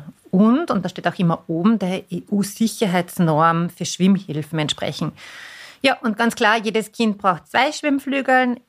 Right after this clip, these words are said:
auf jeden Arm einen. Verleihen Sie Ihrem Kind also Flügel. Ganz wichtig, am besten Sie nehmen Ihr Kind zum Schwimmflügelkauf mit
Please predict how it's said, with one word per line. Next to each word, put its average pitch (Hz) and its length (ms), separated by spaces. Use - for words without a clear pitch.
auf - 180
jeden 190 280
Arm 165 240
einen. 233 580
Verleihen 190 400
Sie 233 140
Ihrem 220 240
Kind 220 340
also 220 180
Flügel. 180 500
Ganz 247 200
wichtig, 311 600
am 214 120
besten 254 340
Sie 254 80
nehmen 214 180
Ihr 202 120
Kind 254 420
zum 214 240
Schwimmflügelkauf 226 880
mit 202 340